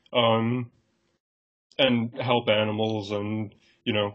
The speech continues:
bring back fish is th-, one of the number one things that we're doing. So our program does that.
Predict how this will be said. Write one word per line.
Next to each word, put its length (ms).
bring 220
back 200
fish 360
is 160
th-, 180
one 220
of 100
the 60
number 280
one 220
things 240
that 100
we're 80
doing. 360
So 180
our 160
program 520
does 280
that. 340